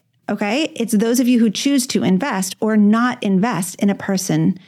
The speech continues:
and their program. Those are the only people that can hold coaches accountable, is the market. So on the one hand, I'm so glad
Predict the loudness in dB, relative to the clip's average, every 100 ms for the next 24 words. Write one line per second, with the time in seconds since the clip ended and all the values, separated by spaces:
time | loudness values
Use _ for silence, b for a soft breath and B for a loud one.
0 | B B -4 0 0 0 -2 -2 -2 -2
1 | 0 2 2 2 0 -4 -4 0 2 4
2 | 4 2 0 0 -2 -2 -2 -2 -2 -2
3 | 0 2 0 -4 B B B -4 -2 0
4 | -2 -2 -2 -2 -4 -6 -6 -4 -4 -2
5 | 0 0 0 -2 -8 -12 _ b b b
6 | b b b b -4 -4 0 2 4 4
7 | 4 2 2 2 0 -2 -4 -2 -2 -2
8 | -4 0 0 2 2 0 -2 -4 -2 -6
9 | -6